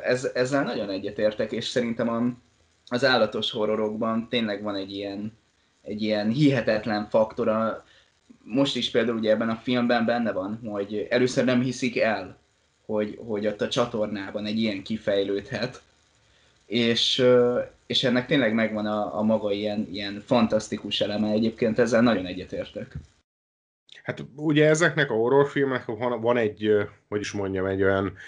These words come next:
Speaker 2: ismérve, vagy közös jellemzője,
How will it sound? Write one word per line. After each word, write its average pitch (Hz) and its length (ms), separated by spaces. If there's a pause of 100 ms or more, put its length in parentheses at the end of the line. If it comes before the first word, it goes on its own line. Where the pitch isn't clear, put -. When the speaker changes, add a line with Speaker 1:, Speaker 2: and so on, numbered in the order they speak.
(200)
Speaker 2:
ismérve, 104 1000 (340)
vagy - 160
közös 123 400
jellemzője, 98 1040